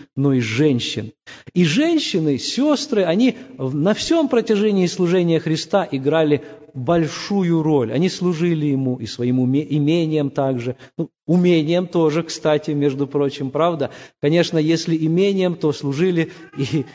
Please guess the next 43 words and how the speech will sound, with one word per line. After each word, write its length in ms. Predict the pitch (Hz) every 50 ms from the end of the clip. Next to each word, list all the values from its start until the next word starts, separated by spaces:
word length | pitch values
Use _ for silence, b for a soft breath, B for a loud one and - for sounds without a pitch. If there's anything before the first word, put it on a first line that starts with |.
| B B -
и 80 | 147 165
умением, 560 | 170 175 180 185 190 185 170 151 139 127 -
потому 240 | - 147 170 180 180
что 160 | 170 - 170
нужно 260 | 180 170 165 170 175
было 200 | 160 170 170 165
кормить 440 | 170 - 175 160 175 202 208 208 -
учеников, 540 | 170 - - 160 147 147 139 - 143 120 107
нужно 300 | 139 160 165 165 180 165
было 180 | 165 170 170
помогать 640 | 160 170 160 156 165 165 160 190 196 190 180 - -
им, 60 | 143
мы 160 | 135 139 147
помним, 420 | 139 - 170 160 139 131 127 117 117
да? 240 | 135 151 151 151 B B B B B B -
И 300 | 135 143 147 147 143 143
нужно 240 | 147 160 156 160 170
было 180 | 156 160 165
принимать 640 | 160 - 160 160 170 175 175 170 196 202 190 - -
их 140 | 165 147 -
в 40 | -
своих 380 | - 151 156 156 151 139 135
домах. 380 | 131 147 147 147 143 127 110 -
Вспомним 400 | - - - 151 143 143 135 135
Марфу 340 | 127 135 135 131 123 - 135
и 60 | 131
Марию, 420 | 123 131 135 139 165 165 147 127
тех 220 | 110 - 131 123 110
же 100 | 110 117
самых, 440 | - - 131 117 110 104 107 101 -
и 60 | 123
брата 340 | 110 127 131 143 131 - 139
их 180 | 123 117 - 131
Лазаря, 480 | 135 147 151 147 123 123 117 113 113
да? 240 | 110 127 139 139 135 B B B B B B B -
Мы 100 | 175 180
вспомним, 480 | 165 - - 226 220 220 214 202 190
что 200 | - - - 196
женщины 600 | 180 170 185 220 220 214 202 - - - 180 165 156
были 400 | 147 156 196 208 190 196 180 190 B B B -
одними 420 | - 143 151 156 196 202 190 190
из 140 | 185 170 -
первых 560 | - - 202 202 190 170 147 143 127 131 -